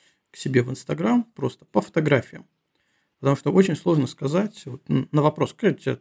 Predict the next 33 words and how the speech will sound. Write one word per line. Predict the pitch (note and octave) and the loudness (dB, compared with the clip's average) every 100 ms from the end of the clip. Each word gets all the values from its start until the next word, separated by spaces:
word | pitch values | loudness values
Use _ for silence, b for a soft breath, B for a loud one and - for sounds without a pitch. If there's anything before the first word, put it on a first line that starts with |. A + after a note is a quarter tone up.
| _ | _
самая | - D#3+ B2 | -2 0 0
классная | - A#2 - | -2 -6 -6
фотография | - - B2+ - C#3+ | -16 -2 -2 -2 -10
в | - | -2
году? | - C3 - _ - | -2 -2 -16 _ -2
Да | A#3+ | 0
я | G3 D#3 D#3+ | 0 0 0
вот | D3 - | 0 0
не | C#3+ | -2
знаю, | D3 D#3 A#2 | 0 0 -2
какая | - F#3+ | -6 -12
у | |
меня | D#3+ | -12
самая | - B2+ B2 | -8 -8 -10
классная | - A#2+ D3 - _ _ | -14 -16 -14 -16 _ _
фотография | C3 C3 - - | -8 -8 -10 -14
в | |
году. | - C3+ A#3+ D4 _ _ _ _ _ _ _ _ | -4 2 4 2 _ _ _ _ _ _ _ _
А, | - C3 B2 B2 A#2+ | -2 0 2 2 2
я | D#3+ F#3+ | 0 0
могу | D#3+ D3 | 0 -4
посмотреть, | - D3 A3+ - | -2 2 2 2
что | - - G#3 D3+ B2 | -4 -2 0 2 0
людям | E3 C#3 B2+ | 0 2 2
нравится. | A#2+ A2+ - - | 0 -4 -10 -14
Я | B2 B2 C3+ | -10 -4 -4
вот | B2 A#2+ | -4 -6
щас | C#3+ C3+ | -4 -4
захожу | C3 C#3+ D3+ | -2 -2 -2
в | - | -6
статистику, | D3 - - - - - B2+ B2+ B2+ C3 C3 | -6 0 0 0 -10 -2 2 2 0 -8 -14
допустим, | C3 - B2 - B2 | -16 -16 -18 -8 -6
охваты | B2 E3 G3+ G3+ D3 C3 | -4 0 -2 0 -2 -2